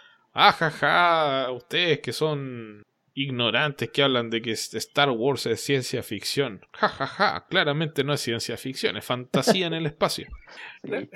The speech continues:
Speaker 3: eh, de la ciencia
Speaker 1: Porque,
Speaker 3: ficción
Speaker 1: eh,
Speaker 3: terminamos por convertirlo en chiste, porque creo que, que, creo que el episodio de Robocop que se publicó esta semana,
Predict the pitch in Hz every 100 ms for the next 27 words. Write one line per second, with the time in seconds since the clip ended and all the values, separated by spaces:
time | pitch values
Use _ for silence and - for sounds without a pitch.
0 | - - 185 185 156 135 135 151 165 143
1 | 131 156 160 151 156 180 165 139 147 143
2 | 160 160 139 160 - 143 123 _ - -
3 | _ - 120 127 147 151 156 135 127 -
4 | _ - - _ - 185 196 - 240 -
5 | 277 214 170 220 233 202 139 135 131 -
6 | 170 190 - 180 139 - - 123 135 123
7 | - 156 165 123 123 139